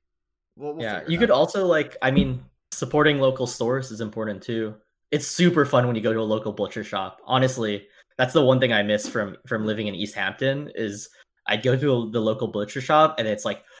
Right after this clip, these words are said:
Speaker 2: "Oh, there are these new sausages," or, "Oh, this is a new cut," or, like, "Oh, they got, like, this cut this time."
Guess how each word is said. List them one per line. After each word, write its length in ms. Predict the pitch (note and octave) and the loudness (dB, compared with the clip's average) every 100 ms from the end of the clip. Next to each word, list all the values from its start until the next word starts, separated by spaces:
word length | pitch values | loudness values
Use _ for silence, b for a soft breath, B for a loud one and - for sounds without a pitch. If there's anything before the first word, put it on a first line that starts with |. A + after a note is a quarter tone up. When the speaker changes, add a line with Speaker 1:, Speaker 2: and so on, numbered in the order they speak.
| _ - | _ -6
Speaker 2:
"Oh, 160 | C3+ | -2
there 120 | C3 B2 | 2 0
are 40 | |
these 240 | A#2 G#2 G2 | 0 -6 -10
new 80 | |
sausages," 840 | - - D3+ D#3 C#3 C#3+ C#3+ C3 C3 | -6 2 2 2 -4 -4 -2 -4 -6
or, 220 | - - - | -8 -10 -4
"Oh, 320 | C3 B2+ A#2+ | 0 0 0
this 200 | A2 G#2 | -6 -10
is 100 | G#2+ | -12
a 80 | G#2 | -12
new 160 | G2+ F2+ | -12 -12
cut," 520 | - C#3 C3 B2+ - - | -2 0 2 0 -6 -8
or, 60 | G#2 | -8
like, 180 | G2 - | -8 -6
"Oh, 160 | D#3+ D3 | -2 0
they 120 | B2+ | 0
got, 220 | A#2 A2+ | -2 -4
like, 160 | G#2 - | -6 -6
this 300 | C3+ C#3 - | -4 -4 -4
cut 260 | C3 A2 - A#2+ | -4 -6 -8 -14
this 220 | C3 C3 - | -8 -8 -2
time." 380 | A2+ G2 G2 | -2 -2 -6